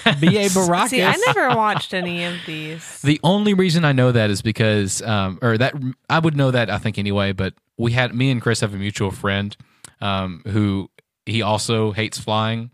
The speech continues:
Speaker 3: and he had
Speaker 1: <laughs>
Speaker 3: never watched the A-Team, and I referenced him, said, "You gotta watch the A-Team movie." <laughs> 'Cause that would, oh, anyway.
Speaker 1: I'll skip my next one was "I Pity the Fool."
Speaker 3: Yeah, he's also a tanker too. So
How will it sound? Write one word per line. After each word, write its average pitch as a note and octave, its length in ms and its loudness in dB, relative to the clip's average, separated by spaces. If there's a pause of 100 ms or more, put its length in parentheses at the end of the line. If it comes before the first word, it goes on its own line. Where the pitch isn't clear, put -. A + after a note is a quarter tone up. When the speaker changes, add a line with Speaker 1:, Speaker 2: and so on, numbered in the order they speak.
(340)
Speaker 3:
and D3+ 220 4
he B2 80 2
had A2 140 0
Speaker 1:
<laughs> - 20 0
Speaker 3:
never A#2+ 280 2
watched B2 440 0
the A2 100 -2
A-Team, A2 560 -2
and G2+ 80 -2
I G#2 80 -2
referenced G#2+ 640 -4
him, G#2 160 -2
said, G#2 200 -6
"You A#2+ 80 -4
gotta C3+ 180 0
watch A2+ 340 -2
the A2 240 -4
A-Team D3+ 440 -2
movie." D3 520 0
<laughs> - 40 -20 (380)
'Cause D#3 260 -2
that - 220 -4
would, B2+ 140 -4 (560)
oh, B2 320 0
anyway. G#2 220 -2
Speaker 1:
I'll C#3+ 80 2
skip E3 280 -2
my C#3 140 0
next C3 300 0
one B2 100 0
was B2 140 0
"I A#2 80 -2
Pity B2 260 -4
the A#2 100 -8
Fool." A#2 400 -4
Speaker 3:
Yeah, G2 240 -2
he's D#3 200 2
also E3+ 260 0
a B2 80 0
tanker C3 500 -4
too. G#2+ 360 -4
So G2+ 400 -6